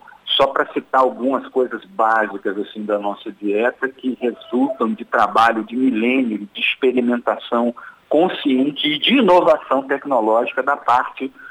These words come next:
né, de culturas que a gente tenderia a chamar primitiva, né? Mas, enfim, o milho, não é?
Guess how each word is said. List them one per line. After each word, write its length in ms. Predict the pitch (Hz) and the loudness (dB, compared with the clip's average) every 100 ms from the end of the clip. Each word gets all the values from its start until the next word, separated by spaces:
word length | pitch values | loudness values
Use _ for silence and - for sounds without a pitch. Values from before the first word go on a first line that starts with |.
| - | -10
né, 140 | 117 113 | -6 -4
de 120 | 120 | -4
culturas 540 | - 113 - 123 127 | -4 -4 0 0 0
que 80 | 127 | -2
a 40 | |
gente 220 | 120 120 - | -2 -4 -2
tenderia 380 | 120 107 107 | 0 2 2
a 40 | 113 | 2
chamar 280 | - 110 113 | 0 2 2
primitiva, 760 | 127 123 117 - 117 104 - 87 | 2 2 0 -2 0 0 0 -6
né? 140 | 95 | -4
Mas, 200 | - 90 - | -4 -4 -6
enfim, 400 | 101 _ - - - - | -20 _ -12 -12 -18 -6
o 140 | - 170 | 0 2
milho, 800 | 131 131 131 123 120 117 120 107 | 4 6 6 6 4 0 -2 0
não 160 | 110 | 4
é? 240 | 131 101 | 4 2